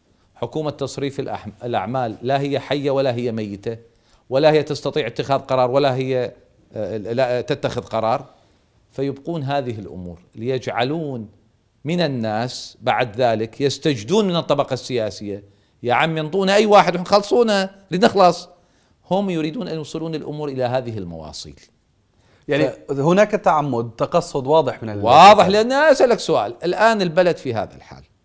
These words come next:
Speaker 1: يعني صار له تقريبًا أربع شهور على هذا الحال، وضع سيء جدًا، الوضع متأزم، البلد على حافة الانهيار. يأتي رئيس البرلمان فيقول: "تعالوا اجلسوا خلنا نتفاهم". لا أحد يأتي،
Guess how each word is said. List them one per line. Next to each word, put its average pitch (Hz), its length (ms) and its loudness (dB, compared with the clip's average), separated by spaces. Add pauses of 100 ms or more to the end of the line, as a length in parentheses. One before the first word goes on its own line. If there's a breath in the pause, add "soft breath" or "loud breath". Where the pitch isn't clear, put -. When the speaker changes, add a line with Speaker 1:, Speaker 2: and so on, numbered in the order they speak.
(460)
Speaker 1:
يعني 113 220 -4
صار 180 280 6
له 165 80 2
تقريبًا 165 500 -6
أربع 160 300 -4
شهور 160 260 -6
على 135 180 -2
هذا 117 220 -2
الحال، 101 340 -8
وضع 180 360 6 (540)
سيء 208 560 2
جدًا، 113 560 -4 (420)
الوضع 160 400 4
متأزم، 147 720 -2
البلد 170 500 2 (400)
على 143 180 4
حافة 214 420 4
الانهيار. 147 540 0 (960)
يأتي 202 440 4
رئيس 180 320 2
البرلمان 127 680 -2
فيقول: 165 580 -6
"تعالوا 131 540 -2
اجلسوا 123 400 -8
خلنا 107 220 -10
نتفاهم". 92 420 -12 (800)
لا 170 200 6
أحد 143 240 0
يأتي، 90 340 -10